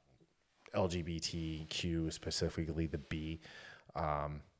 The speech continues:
representation with Loki. Um, and some weird, like, incesty things there with him wanting to hook up with a different version of himself.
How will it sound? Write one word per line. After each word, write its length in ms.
representation 1000
with 200
Loki. 560
Um, 480
and 140
some 340
weird, 420
like, 200
incesty 560
things 320
there 560
with 160
him 520
wanting 260
to 80
hook 180
up 200
with 120
a 40
different 320
version 280
of 80
himself. 600